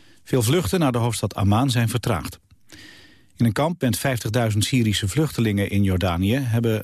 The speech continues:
hevige regenbuien tweehonderd tenten weggeslagen. De vluchtelingen moesten bij temperaturen onder het vriespunt... opnieuw ander onderdak zoeken.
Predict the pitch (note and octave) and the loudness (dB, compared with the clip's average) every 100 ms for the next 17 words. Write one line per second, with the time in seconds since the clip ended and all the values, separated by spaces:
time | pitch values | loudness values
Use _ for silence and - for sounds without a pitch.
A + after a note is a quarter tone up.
0 | - G2 A#2+ G2+ F2+ F2+ C#3 A#2+ B2+ B2 | -2 0 0 -2 -2 0 0 0 0 2
1 | B2 A#2+ C#3+ C3 B2+ A#2+ - D3+ C#3+ A#2 | 0 0 0 0 0 -2 -2 -2 0 0
2 | A2 G#2 - A2+ F2+ E2 F2 - - - | 0 -2 -2 -2 -2 -4 -8 -12 -18 -18
3 | - - A2+ G#2 G2+ G#2+ G2+ G2 F#2 G#2+ | -20 -8 0 0 2 2 2 2 2 0
4 | F#2 F2+ G#2+ F#2 F#2+ A2 G#2 - B2 G2+ | -2 0 -2 -2 -2 0 0 0 0 0
5 | - C3 A#2 B2 A2+ - B2 A#2 B2+ A2+ | -2 -2 -2 -2 -2 -4 -4 0 0 0
6 | - G#2 F#2+ A2+ G#2+ F#2+ F2+ - G2+ G#2 | 0 0 0 2 0 2 -2 -2 -4 -4